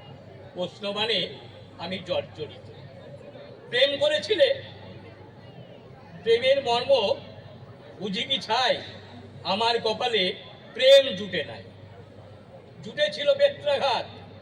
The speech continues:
অবহেলা, কত যন্ত্রণা, কত কি বলা যায়। চুরি করেছিলে? চুরি করেছি, তবে সিঁধ কেটে মনের ঘরে একবার ঢুকেছি। কিছু বলেনি?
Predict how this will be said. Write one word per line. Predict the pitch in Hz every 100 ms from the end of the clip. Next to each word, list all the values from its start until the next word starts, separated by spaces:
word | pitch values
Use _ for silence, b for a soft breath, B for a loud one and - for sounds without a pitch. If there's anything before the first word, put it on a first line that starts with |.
| - -
অবহেলা, | 233 262 247 226 202 - - - - - - - - - -
কত | 214 190 226 185
যন্ত্রণা, | 180 185 175 214 226 156 139 - - - -
কত | 233 - 196
কি | 202 180
বলা | 165 185
যায়। | 170 180 180 - - - - - - - - - - - - - - - - -
চুরি | 226 294
করেছিলে? | 285 311 311 427 311 262 - - - - - - - -
চুরি | 226 302
করেছি, | 277 247 277 - - - - - - - - - - - -
তবে | 240 285
সিঁধ | - 277 285
কেটে | 277 302 277 226 - - - - 160
মনের | 180 233 285 277
ঘরে | 262 285
একবার | 269 262 247
ঢুকেছি। | 170 208 220 - - - - - - - - - - - -
কিছু | 185 254
বলেনি? | 196 175 214